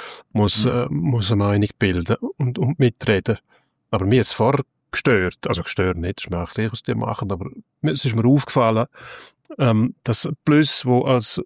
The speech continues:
Speaker 1: Übersport, ist ein Oberaufseher Sport, und da hast einen Sportchef, oder wo auch für die Liga verantwortlich ist, ganz komische Bezeichnungen, oder? Und wie das funktionieren soll,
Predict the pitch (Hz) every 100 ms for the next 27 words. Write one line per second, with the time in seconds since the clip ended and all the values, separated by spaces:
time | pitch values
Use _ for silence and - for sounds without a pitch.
0 | - 165 151 143 - 135 135 - - -
1 | - - - 151 139 143 151 139 139 131
2 | - 131 123 - 123 123 120 - - -
3 | - - 131 120 104 104 - 123 139 -
4 | 110 110 107 107 113 117 117 107 - -
5 | 123 143 135 120 117 - 110 - - 101
6 | - - 117 101 98 101 - 87 82 82
7 | 92 85 82 87 107 - - - 98 104
8 | 120 123 - - 120 - 117 120 120 117
9 | 107 113 113